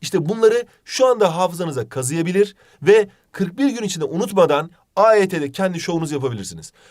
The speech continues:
Ben sizin yerinizde olsam kırk bir gün kala öyle bir çalışırım ki ben bile inanamam. Yani hayal ettiğiniz yeri kazanmak istiyorsanız hayal etmediğiniz kadar çalışmanız lazım. Ya ben kendimi en fazla on saat çalışır görüyordum ama son kırk bir gün günde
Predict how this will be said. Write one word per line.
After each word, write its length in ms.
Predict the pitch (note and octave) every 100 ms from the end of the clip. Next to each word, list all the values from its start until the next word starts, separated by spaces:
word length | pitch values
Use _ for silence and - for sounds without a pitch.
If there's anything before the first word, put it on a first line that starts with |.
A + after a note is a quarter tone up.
| _ -
Ben 280 | D#3+ C4 C#4
sizin 240 | A3+ A3+
yerinizde 300 | G#3 F#3+ F3
olsam 380 | F3 - A#2+ A#2
kırk 220 | E3+ E3
bir 100 | G#3
gün 160 | F3 C3
kala 300 | B2 A#2+ -
öyle 240 | D#3+ G3+ C4+
bir 120 | G3
çalışırım 480 | F#3 E3+ - F3 E3
ki 240 | E3+ F3 _
ben 240 | C#3 F#3+ E3
bile 160 | C#3+
inanamam. 360 | B2 G#2 E2 F#2
Yani 280 | D3 C3+ E2+ _ _ _ _ _ _ - _ _
hayal 340 | _ C3+ E3 G3
ettiğiniz 420 | G3+ A3+ C#4 C#4+
yeri 160 | A3+ G3+
kazanmak 360 | F#3+ G#3 G#3
istiyorsanız 500 | G3+ A3+ A#3+ A#3+ - - _ _
hayal 340 | C3 E3+ G#3+
etmediğiniz 420 | C#4 C#4+ A#3 A3
kadar 200 | G#3 G3
çalışmanız 400 | F3+ E3 D#3+ C#3
lazım. 220 | A2 F#2 C3
Ya 140 | C#3+
ben 160 | E3+ E3
kendimi 300 | E3+ E3+ E3+
en 200 | G3 D#3+
fazla 240 | C#3 D#3+
on 180 | G3 C4
saat 260 | - F#3
çalışır 440 | - D#3+ C#3 C#3+ - _ -
görüyordum 480 | A#2 A#2+ A2 D3+ G3
ama 260 | F3+ D3+ - _ _
son 260 | - C#3+ C#3
kırk 220 | E3 E3+
bir 100 | F3+
gün 180 | F3 D#3
günde 340 | F3+ F#3+